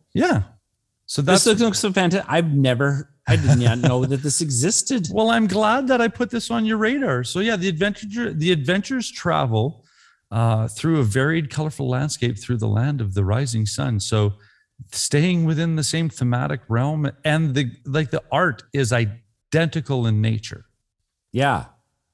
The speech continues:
Speaker 1: So
Speaker 2: Really?
Speaker 1: Yeah. If you
Speaker 2: Oh.
Speaker 1: do, if you, if you, if you have Tokaido in your collection, then, then, um, uh, and I'm gonna try and pronounce it properly this time,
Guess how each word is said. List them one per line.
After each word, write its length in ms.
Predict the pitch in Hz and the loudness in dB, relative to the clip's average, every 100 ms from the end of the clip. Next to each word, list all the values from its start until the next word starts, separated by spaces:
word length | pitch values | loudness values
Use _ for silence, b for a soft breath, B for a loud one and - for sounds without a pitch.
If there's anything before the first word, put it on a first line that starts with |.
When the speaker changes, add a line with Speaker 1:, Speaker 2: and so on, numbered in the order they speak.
| _ _ _ _ _ _ _ _ _ _ | _ _ _ _ _ _ _ _ _ _
Speaker 1:
So 260 | - - 98 | -12 0 0
Speaker 2:
Really? 640 | 226 202 151 117 80 69 - | 2 -2 -4 -6 -8 -14 -2
Speaker 1:
Yeah. 320 | 151 156 92 - _ | 0 2 0 -4 _
If 180 | 151 151 | -2 2
you 140 | 202 233 | 4 4
Speaker 2:
Oh. 80 | 165 | 4
Speaker 1:
do, 240 | 233 180 B B | 4 0 B B
if 180 | - 160 | -4 0
you, 220 | 269 240 | 0 0
if 240 | 175 170 180 | -2 -6 -4
you, 420 | 208 196 196 - - | -2 0 -2 -4 -6
if 260 | 151 117 - - | -6 -6 -10 -4
you 220 | 135 190 | 0 0
have 200 | 226 - | 0 -4
Tokaido 680 | 190 - 180 196 143 113 - | -8 -2 -2 0 0 0 0
in 180 | 127 | -2
your 380 | 131 139 131 117 98 | 0 0 0 0 -4
collection, 520 | - 147 175 - 113 104 | -6 -4 -4 -2 -2 2
then, 320 | 101 98 98 b b b _ | 2 0 -4 b b b _
then, 440 | 104 117 117 110 104 | -2 2 4 4 4
um, 460 | 101 95 95 98 - b b _ _ - | 2 2 0 -2 -6 b b _ _ -4
uh, 260 | 113 98 - - | 0 2 0 -2
and 140 | 113 | 0
I'm 100 | 127 | 2
gonna 140 | 135 123 | 2 0
try 280 | - 147 | -2 0
and 100 | 139 | 0
pronounce 340 | - 117 131 123 | 0 -2 -2 -4
it 60 | 104 | -6
properly 360 | 135 143 113 | -6 -4 -2
this 160 | 98 98 | -2 -2
time, 280 | 101 107 | 0 0